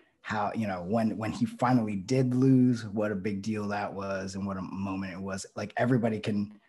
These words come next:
tell you that, where they were, what they were doing when The Undertaker lost. Everybody can, you know, who, who watches wrestling religiously or at least watches WrestleMania. Um, so I feel like that is the great example. Like, maybe that's a little bit, you know,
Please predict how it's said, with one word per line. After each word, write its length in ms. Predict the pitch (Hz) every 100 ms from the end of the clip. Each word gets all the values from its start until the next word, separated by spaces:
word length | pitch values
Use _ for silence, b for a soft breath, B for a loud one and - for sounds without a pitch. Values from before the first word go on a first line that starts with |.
| b
tell 180 | - 104
you 260 | 101 95 80
that, 180 | 104 104 -
where 260 | 101 113
they 140 | 113 104
were, 240 | 98 101
what 220 | 104 104
they 80 | 104
were 120 | 98
doing 360 | 92 101 95 92
when 120 | 90
The 100 | 92
Undertaker 420 | 90 90 90 85
lost. 320 | 85 143 - - _ -
Everybody 380 | - - 76 73
can, 160 | - - -
you 120 | 92
know, 160 | 85 -
who, 120 | 101
who 100 | 92
watches 460 | 87 76 - - - _ -
wrestling 340 | - - 87
religiously 480 | 90 90 82 87 92
or 100 | 90
at 60 | 104
least 200 | 110 117
watches 320 | 98 95 90
WrestleMania. 540 | 90 - 92 85 - - B B B B
Um, 420 | 101 101 98 92 - _ _
so 140 | - 131
I 60 |
feel 180 | 123 151
like 200 | 143 127
that 260 | 123 131 123
is 100 | 113
the 100 | 107
great 260 | 98 104
example. 420 | 98 101 98 - 92
Like, 220 | 80 - B
maybe 200 | 143 175
that's 280 | 175 160 - B B B -
a 100 | 143
little 300 | 147 151 135
bit, 380 | 127 117 - - _ _ _
you 160 | 131 113
know, 180 | 92